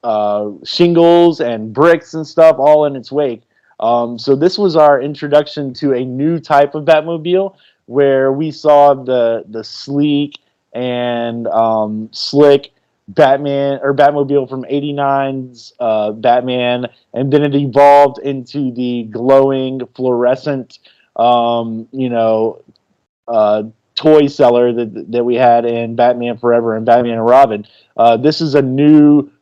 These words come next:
brutal, punishing Batmobile that's not gonna take any prisoners, and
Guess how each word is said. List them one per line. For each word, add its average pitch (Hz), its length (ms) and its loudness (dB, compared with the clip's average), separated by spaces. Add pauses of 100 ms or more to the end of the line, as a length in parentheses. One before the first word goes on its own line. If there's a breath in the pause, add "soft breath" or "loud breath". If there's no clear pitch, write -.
(100)
brutal, 151 760 4
punishing 156 580 -4
Batmobile 165 600 2
that's 123 180 -6
not 135 160 -2
gonna 127 160 -6
take 135 220 -2
any 131 140 -8
prisoners, 147 580 -4
and 117 480 -6